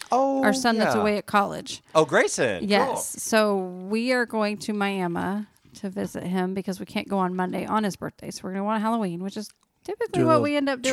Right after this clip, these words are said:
Speaker 3: trick-or-treating.
Speaker 2: We're gonna do some trick-or-treating in Miami while we're there.
Speaker 1: Good.
Speaker 2: celebrate his birthday, so we'll be gone Sunday.
Speaker 1: Perfect. Now, I didn't do the Miami or Northeast Oklahoma forecast, but I thought, you know, it'd be cool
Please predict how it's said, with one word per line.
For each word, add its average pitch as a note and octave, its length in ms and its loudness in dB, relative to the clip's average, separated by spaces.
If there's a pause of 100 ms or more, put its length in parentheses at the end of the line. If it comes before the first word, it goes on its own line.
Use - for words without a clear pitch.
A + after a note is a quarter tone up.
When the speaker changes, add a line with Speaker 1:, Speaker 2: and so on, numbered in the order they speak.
(120)
Speaker 3:
trick-or-treating. B2+ 640 -2 (140)
Speaker 2:
We're D4+ 120 -2
gonna C#4+ 120 0
do C4+ 60 -2
some C4 120 -10
trick-or-treating B3 460 -6
in A3 80 -4
Miami G#3+ 320 0
while G3+ 180 0
we're G3+ 100 -2
there. G3 480 -2 (440)
Speaker 1:
Good. F4+ 100 2
Speaker 2:
celebrate A3 420 4
his G#3+ 140 -2
birthday, G3+ 460 -2
so A3 160 -4
we'll A3+ 140 -2
be G3+ 80 -4
gone F#3+ 200 -6
Sunday. - 320 -14 (560)
Speaker 1:
Perfect. A#3+ 400 0
Now, D#3+ 140 4
I D3+ 100 2
didn't G#3 260 -2
do D#3+ 300 2 (600)
the A#2 140 0
Miami C3+ 320 2
or A2+ 160 2
Northeast A#2+ 420 -2
Oklahoma F#2+ 500 -2 (320)
forecast, G#2 440 0
but B2 120 4
I A#2 80 4
thought, A2 320 2 (340)
you F#3+ 80 -2
know, G3+ 180 2
it'd D#3+ 120 -6
be D3 100 0
cool C#3 300 0